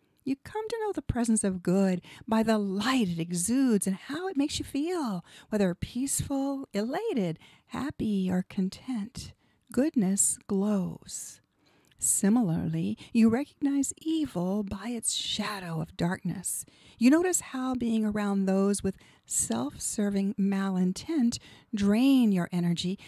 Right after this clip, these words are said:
leaving you feeling sickened, weakened, or negative. You must also be very careful of deceivers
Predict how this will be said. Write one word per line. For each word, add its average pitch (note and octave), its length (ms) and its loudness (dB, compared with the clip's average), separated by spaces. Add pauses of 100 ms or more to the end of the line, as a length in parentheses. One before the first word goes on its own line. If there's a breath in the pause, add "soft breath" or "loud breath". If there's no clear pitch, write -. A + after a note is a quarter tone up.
(140 loud breath)
leaving E4+ 420 0
you B3 100 -2
feeling G3+ 480 0
sickened, E3+ 720 -2
weakened, F3+ 640 -2
or F#3 240 0
negative. F#3+ 560 -6 (840 soft breath)
You F3+ 140 2
must F3 380 -2 (100)
also A#3 460 4
be E3+ 120 -2
very A3+ 300 0
careful A3 540 -2
of F3+ 120 -2
deceivers F#3+ 880 -2